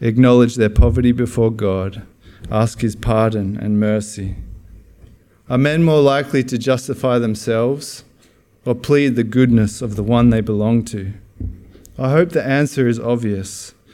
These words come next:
Men would sooner justify themselves than admit their guilt and ask for mercy. And this was indeed the sin of Jesus' listeners,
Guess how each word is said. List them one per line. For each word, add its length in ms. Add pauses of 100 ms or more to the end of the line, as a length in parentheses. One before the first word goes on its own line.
(920)
Men 200
would 140
sooner 360
justify 680
themselves 640
than 160
admit 300
their 140
guilt 380 (240)
and 140
ask 240
for 100
mercy. 600 (800)
And 120
this 180
was 160
indeed 420
the 100
sin 260
of 80
Jesus' 420
listeners, 680